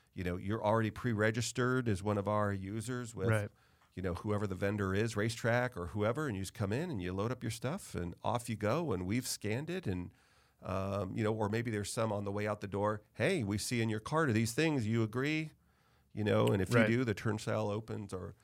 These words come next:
Speaker 1: it, it seems like that, that might be in our, in, you know, something in our future.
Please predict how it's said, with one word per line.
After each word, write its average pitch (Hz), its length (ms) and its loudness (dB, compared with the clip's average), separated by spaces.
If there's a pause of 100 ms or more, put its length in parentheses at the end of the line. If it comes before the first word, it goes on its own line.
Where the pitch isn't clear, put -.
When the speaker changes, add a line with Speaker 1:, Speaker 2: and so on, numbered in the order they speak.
(420)
Speaker 1:
it, 92 200 -10
it 117 180 -6
seems 131 280 0
like 104 200 0
that, 95 240 -2 (240)
that 107 200 0
might 104 220 0
be 98 80 -2
in 92 80 -2
our, 87 160 -4 (340)
in, 90 420 -6
you 107 120 -2
know, 82 100 0
something 113 420 0
in 95 60 2
our 87 80 0
future. 120 400 -4